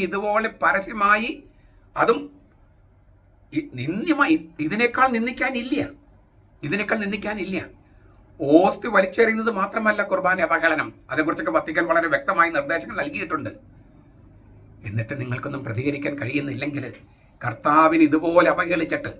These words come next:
ഈ, ഈ ഇങ്ങനെയുള്ള കുർബാനയെ അവഹേളിക്കുന്നവരുടെ പാപം മോചിക്കാൻ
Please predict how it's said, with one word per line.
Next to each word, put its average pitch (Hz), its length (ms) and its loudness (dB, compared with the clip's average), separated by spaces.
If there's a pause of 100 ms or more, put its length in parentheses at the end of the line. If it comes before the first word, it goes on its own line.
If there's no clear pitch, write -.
(640)
ഈ, 139 160 0 (320)
ഈ - 20 2 (220)
ഇങ്ങനെയുള്ള 190 500 4
കുർബാനയെ 175 540 4
അവഹേളിക്കുന്നവരുടെ 175 680 0 (100)
പാപം 160 300 2
മോചിക്കാൻ 185 300 2